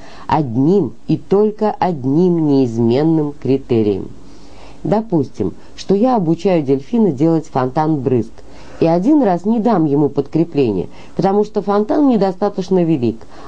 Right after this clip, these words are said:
а другой раз, потому что он направлен не в ту сторону. В итоге у животного не будет ключа к расшифровке того,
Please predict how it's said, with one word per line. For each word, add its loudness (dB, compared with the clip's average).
а 0
другой 0
раз, 0
потому 0
что 0
он 0
направлен 0
не 0
в -8
ту -2
сторону. 0
В 2
итоге 2
у 4
животного 2
не 4
будет 2
ключа 0
к -8
расшифровке -2
того, 0